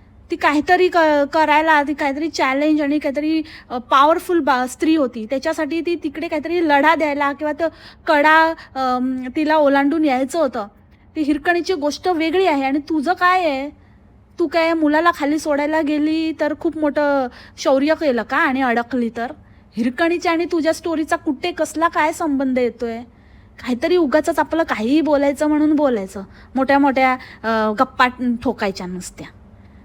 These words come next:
स्वतःला तर काय, म्हणजे हे रोल करून करून हे लोक स्वतःला खरंच म्हणजे ते कॅरेक्टर समजायला लागले काय? उद्या म्हणेल, "मी जिजामाता आहे आणि माझा सिरी महाराजांचा अवतार आहे," असं नाही होत ना.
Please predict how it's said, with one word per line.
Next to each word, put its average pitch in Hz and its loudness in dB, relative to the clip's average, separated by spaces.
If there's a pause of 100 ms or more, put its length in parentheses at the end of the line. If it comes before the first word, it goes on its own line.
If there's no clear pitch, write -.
स्वतःला 277 2
तर 285 2
काय, 277 4
म्हणजे 277 4
हे 269 4
रोल 277 4
करून 339 2
करून 339 2
हे 320 4
लोक 339 -2
स्वतःला 339 0
खरंच 320 -2
म्हणजे 311 2
ते 339 -2
कॅरेक्टर 294 -2
समजायला 339 0
लागले 349 0
काय? 359 -4 (520)
उद्या 302 2
म्हणेल, 349 4
"मी 370 2
जिजामाता 294 2
आहे 202 -4 (200)
आणि 254 0
माझा 330 6 (320)
सिरी 339 4 (280)
महाराजांचा 320 4
अवतार 220 -4
आहे," 175 -10
असं 294 -4
नाही 359 2
होत 294 2
ना. 339 0